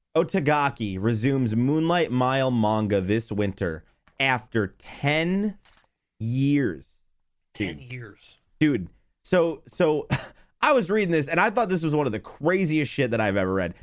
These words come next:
Speaker 1: Like, so it says right here, manga creator Yasuo Ota-, uh, Ota-, Otagaki, I'm sorry if I'm butchering the name,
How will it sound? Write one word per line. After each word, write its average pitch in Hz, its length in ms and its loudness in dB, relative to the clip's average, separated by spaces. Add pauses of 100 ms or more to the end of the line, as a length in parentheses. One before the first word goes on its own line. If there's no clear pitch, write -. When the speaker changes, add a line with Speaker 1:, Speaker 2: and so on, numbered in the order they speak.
(240)
Speaker 1:
Like, 143 260 0 (140)
so - 180 -2
it 151 80 -4
says 202 220 -2
right 175 120 0
here, 147 120 2
manga 147 280 0
creator 147 300 0
Yasuo 131 520 0
Ota-, 113 200 -4
uh, 104 220 0 (240)
Ota-, 113 340 0 (220)
Otagaki, 98 480 0
I'm 95 140 -2
sorry 87 280 -2
if - 80 -8
I'm 82 100 -6
butchering 85 300 -6
the 85 60 -6
name, 85 180 -6